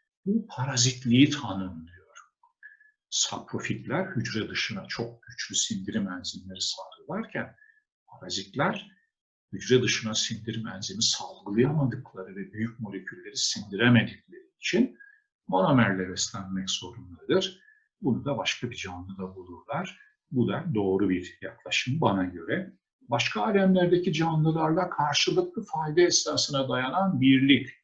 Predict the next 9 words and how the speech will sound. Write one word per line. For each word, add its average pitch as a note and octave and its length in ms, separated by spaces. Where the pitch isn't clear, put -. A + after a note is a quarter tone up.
karşılıklı C3+ 540
fayda, B2+ 360
mutualizm, A#2+ 720
biraz A2+ 260
evvel G#2 420
konuştuk - 380
çocuklar, - 640
bence G2+ 500
doğrudur. - 520